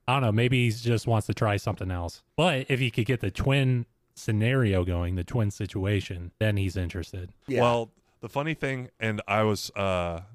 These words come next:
Speaker 3: I don't know, I, I laughed really hard when this happened, but Mike, like, introduces the twins to, like, Vinny, and Vinny goes,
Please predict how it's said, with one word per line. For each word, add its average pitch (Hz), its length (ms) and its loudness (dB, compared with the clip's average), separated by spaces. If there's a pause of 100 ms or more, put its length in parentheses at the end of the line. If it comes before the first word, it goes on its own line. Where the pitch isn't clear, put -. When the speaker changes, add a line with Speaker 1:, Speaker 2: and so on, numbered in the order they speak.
Speaker 3:
I 110 80 2
don't 104 120 2
know, 90 340 -2
I, 101 200 -2
I 101 180 -2
laughed 107 440 2
really 98 280 2
hard 87 340 0
when 87 140 -6
this 85 140 -6
happened, 85 380 -6
but 85 240 -6
Mike, 98 480 -4 (100)
like, 95 240 -4
introduces 92 520 -2
the 90 100 -6
twins 87 380 -4
to, 87 80 -6
like, 82 140 -8
Vinny, 87 380 -4 (180)
and 95 120 -2
Vinny 110 220 2
goes, 95 420 0